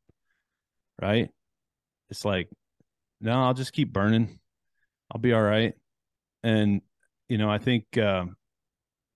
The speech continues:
y-, you gotta ask yourself really tough questions. And this isn't being mean, so please don't, you know, hear my heart when I say this. This isn't <laughs> Phil being a meanie. You gotta ask yourself, "Who is giving me this advice?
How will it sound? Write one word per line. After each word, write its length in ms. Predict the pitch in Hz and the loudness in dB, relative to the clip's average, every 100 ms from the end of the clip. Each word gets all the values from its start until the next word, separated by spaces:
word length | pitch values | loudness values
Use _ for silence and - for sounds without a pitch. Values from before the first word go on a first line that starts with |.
| _ | _
y-, 120 | - - | -20 -16
you 160 | 117 120 | -8 0
gotta 360 | 156 175 147 120 | 4 4 2 0
ask 360 | 131 147 - | 2 2 2
yourself 520 | 120 98 - 85 76 - | -2 0 -2 -2 -4 -6
really 540 | 104 131 156 160 160 | -2 4 4 6 4
tough 460 | 147 - 135 131 - | 2 0 0 0 -4
questions. 840 | - 123 117 - 101 85 95 - - - | -2 2 2 -2 -4 -4 -4 -8 -16 -2
And 120 | 113 | 2
this 140 | 151 220 | 4 4
isn't 240 | 208 196 | 4 4
being 220 | 208 190 | 4 4
mean, 380 | 135 131 135 139 _ | 4 4 2 0 _
so 120 | _ - | _ -6
please 260 | 147 143 | -2 0
don't, 280 | 131 127 - _ - | 2 0 -2 _ -4
you 60 | |
know, 100 | 117 | -2
hear 160 | 107 151 | 0 2
my 100 | 131 | 2
heart 320 | 123 123 120 - | 2 2 0 -4
when 120 | 123 | -8
I 60 | 117 | -6
say 240 | - 123 | 0 4
this. 320 | 123 123 - _ _ _ _ | 4 2 -2 _ _ _ _
This 160 | - - | -6 0
isn't 220 | 120 113 | 2 4
<laughs> 0 | |
Phil 140 | 135 127 | 4 4
being 300 | - 127 120 | 4 4 6
a 40 | |
meanie. 440 | 107 113 117 117 - _ _ _ _ _ _ _ - | 6 6 4 2 -2 _ _ _ _ _ _ _ -8
You 100 | 113 | 0
gotta 220 | 160 - | 0 2
ask 300 | 131 160 - | 2 2 2
yourself, 400 | 127 - 110 104 - - | 0 2 2 0 -4 -2
"Who 180 | 156 185 | 4 4
is 120 | 175 | 4
giving 260 | 156 156 156 | 4 6 6
me 100 | 147 | 6
this 200 | 139 - | 6 2
advice? 580 | 123 95 85 104 - | 0 0 0 -2 -6